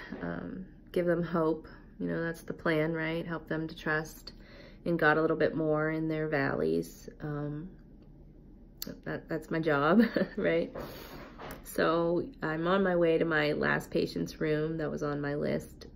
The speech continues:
um, and I, and I got a message, and it was a friend of a friend, and he said, you know, "My girlfriend is, is,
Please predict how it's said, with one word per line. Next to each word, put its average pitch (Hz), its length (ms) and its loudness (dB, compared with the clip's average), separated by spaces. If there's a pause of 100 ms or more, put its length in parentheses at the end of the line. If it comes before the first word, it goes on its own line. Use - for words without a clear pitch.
um, 147 520 -6
and 156 140 -6
I, 143 240 -4
and 156 120 -6
I 151 80 -2
got 147 180 2
a 147 60 0
message, 151 640 -2 (120)
and 156 360 -4 (1160)
it - 100 -6
was 165 120 0
a 190 80 4
friend 160 640 4 (520)
of 151 160 -2
a 165 40 -2
friend, 147 560 2
and 160 180 -2
he 151 140 -4
said, 139 460 -2
you 156 140 -4
know, 147 200 -2
"My 147 200 -2
girlfriend 143 720 -2
is, 147 420 -4
is, 147 460 -4